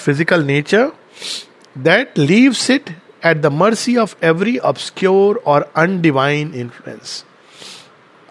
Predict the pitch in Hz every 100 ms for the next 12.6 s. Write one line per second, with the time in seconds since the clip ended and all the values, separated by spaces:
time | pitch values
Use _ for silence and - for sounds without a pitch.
0 | - 143 - 180 165 233 240 269 - _
1 | _ _ _ _ _ _ _ _ - -
2 | 165 247 247 208 170 180 190 175 156 127
3 | 110 - _ _ _ - 190 190 202 -
4 | 226 - 202 196 156 151 165 175 156 156
5 | 151 196 180 180 202 220 214 180 - _
6 | _ _ - - _ - 151 147 185 -
7 | 226 - 208 175 165 139 _ _ _ _
8 | _ - 160 175 156 156 190 202 190 180
9 | 147 143 143 _ _ _ - - - -
10 | - 208 254 220 202 233 233 226 226 208
11 | 202 226 202 196 185 185 156 147 156 190
12 | 190 170 160 143 131 131